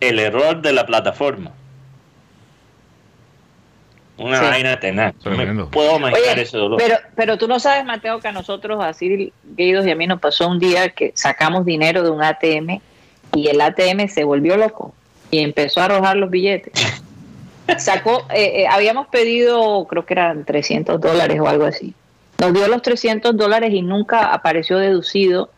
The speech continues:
Speaker 2: en nuestras cuentas. Yo aquí en Estados Unidos la gente tiende a hacer las cosas bien. Llamas al banco y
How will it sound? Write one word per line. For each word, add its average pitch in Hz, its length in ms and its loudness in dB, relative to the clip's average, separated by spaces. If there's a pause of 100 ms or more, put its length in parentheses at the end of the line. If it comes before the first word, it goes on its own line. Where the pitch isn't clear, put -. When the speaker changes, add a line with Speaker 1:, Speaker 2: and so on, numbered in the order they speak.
(200)
Speaker 2:
en 165 160 -2
nuestras 165 300 -2
cuentas. - 560 -4 (760)
Yo 208 600 0 (720)
aquí 143 300 -2
en 175 80 0
Estados 185 280 0
Unidos 175 220 0
la 156 100 0
gente 156 300 -4
tiende 160 320 0
a 151 40 0
hacer 147 200 0
las 156 120 -2
cosas 135 340 -2
bien. 208 260 -2 (100)
Llamas 143 420 0
al 214 100 2
banco 170 340 -4
y 156 40 -10